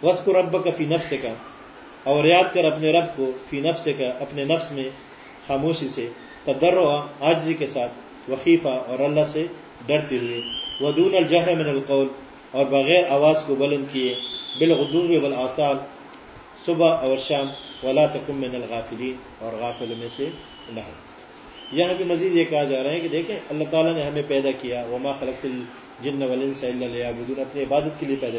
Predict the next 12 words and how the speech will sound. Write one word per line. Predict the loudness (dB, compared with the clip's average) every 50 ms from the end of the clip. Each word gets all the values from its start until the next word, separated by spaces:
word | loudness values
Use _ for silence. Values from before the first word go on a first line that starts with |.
| -6 -6
کیا | -8 -8
ہوا | -8 -8 -10 -12
ہے۔ | -14 -16 -18 -20 -20 -20 -10 -6
تو | -4 -4 -2
ہمارا | 0 2 4 4 6
وظیفہ، | 6 4 2 2 0 0 0 0
ہمارا | -2 -2 -4 -4 0 2 2 2 2 0 0
شغل، | 0 2 2 2 0 0 -2
ہمارا | -2 2 4 4 4
کام | 4 2 0 0 0 0 0
کیا | -2 -2 -2
ہے؟ | -2 -4